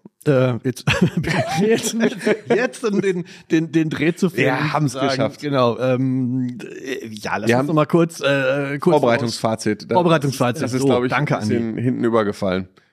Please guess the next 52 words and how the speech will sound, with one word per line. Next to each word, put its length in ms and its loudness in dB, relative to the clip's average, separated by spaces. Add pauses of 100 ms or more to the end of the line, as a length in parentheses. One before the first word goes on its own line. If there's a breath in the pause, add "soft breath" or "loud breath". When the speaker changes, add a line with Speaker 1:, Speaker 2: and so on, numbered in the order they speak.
Speaker 3:
Gewinnerverlierer 800 0
der 160 -8
Vorbereitung. 380 -2
Speaker 1:
Gewinnerverlierer 400 0
der 100 -2
Vorbereitung. 480 -2
Gibt's 220 -2
einen 40 -2
guten 140 2
Speaker 2:
Es 80 2
Speaker 3:
Sag 80 0
Speaker 1:
Artikel? 300 4
Speaker 3:
ich 40 6
deinen 140 2
Job, 200 2
ich 120 -8
kann 140 0
mir 60 -2
die 60 2
Frage 300 2
nicht 100 0
Speaker 1:
Es 60 -10
Speaker 3:
selber 220 0
Speaker 1:
gibt 300 -4
einen 180 2
guten 240 -2
Speaker 3:
Ja. 40 0
Speaker 1:
Artikel 300 -4
dazu, 500 0
äh, 200 -2
könnt 140 -2
ihr 60 -2
nachlesen 480 -2
auf 220 -4
Speaker 3:
Ich 80 -4
kann 100 0
mir 80 0
die 60 -4
Speaker 1:
watz 80 -6
punkt 20 -16
de. 80 4
Speaker 3:
Frage 100 2
jetzt 220 -2
nicht 80 0
Speaker 2:
Aber 80 2
Speaker 3:
selber 120 4
Speaker 2:
wer 80 6
ist 120 0
denn 60 2
dein 60 2
Speaker 3:
stellen. 100 2
Speaker 2:
persönlicher 680 0